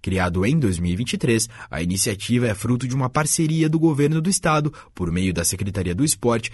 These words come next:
com a Confederação Brasileira de Skate. O torneio Paraná Skate Pro vai distribuir cinquenta mil reais em premiação entre homens e mulheres da categoria profissional, além de outros cinco mil reais em uma sessão de Best Trick.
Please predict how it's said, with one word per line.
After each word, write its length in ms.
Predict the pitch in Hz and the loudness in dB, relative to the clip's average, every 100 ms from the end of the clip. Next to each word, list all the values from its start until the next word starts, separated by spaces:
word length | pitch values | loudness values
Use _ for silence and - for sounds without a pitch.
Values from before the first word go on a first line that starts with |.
| - | -14
com 140 | - 147 | -6 -4
a 80 | 143 | -4
Confederação 840 | - 208 196 185 170 131 - 160 | 0 2 2 2 2 2 0 2
Brasileira 640 | 175 185 170 120 110 107 | 2 2 4 4 4 4
de 80 | 117 | 2
Skate. 560 | - 113 120 92 - - - - _ _ | 2 4 2 2 -6 -12 -20 -20 _ _
O 140 | - 92 | -8 -2
torneio 520 | 98 87 95 98 90 | 0 2 2 2 2
Paraná 440 | 104 104 98 90 | 0 0 2 0
Skate 360 | 90 - 170 - | -2 -2 -4 -2
Pro 280 | 139 117 113 - | 0 2 0 -4
vai 160 | 85 87 | -2 -2
distribuir 560 | 85 - 104 87 101 | -2 -2 -2 0 0
cinquenta 500 | 117 143 110 131 185 | 0 -2 -2 -2 0
mil 300 | 185 165 196 | 2 4 6
reais 360 | 170 147 139 147 | 6 4 4 2
em 100 | 156 | 2
premiação 600 | 180 220 220 180 175 165 - | 2 2 2 2 2 2 -2
entre 320 | - 90 123 98 | -6 -2 2 4
homens 440 | 98 123 120 117 | 4 4 2 4
e 40 | |
mulheres 480 | 185 202 135 139 135 | 4 4 4 2 2
da 100 | 131 | 0
categoria 480 | 151 139 139 127 143 | 0 0 0 2 2
profissional, 760 | 143 143 - 180 208 156 95 92 - - | 2 0 2 2 2 2 2 0 -6 -6
além 300 | 80 87 104 | -2 2 2
de 140 | 92 | 4
outros 340 | 117 123 107 - | 2 2 2 2
cinco 320 | 196 233 240 | 2 2 4
mil 220 | 208 233 | 6 6
reais 440 | 233 190 151 165 | 6 4 4 2
em 60 | 147 | 4
uma 160 | 165 156 | 2 2
sessão 320 | 147 - 139 | 2 2 2
de 100 | 135 | 2
Best 360 | 120 135 - | 2 0 0
Trick. 380 | - 87 76 - | -2 -2 -2 -10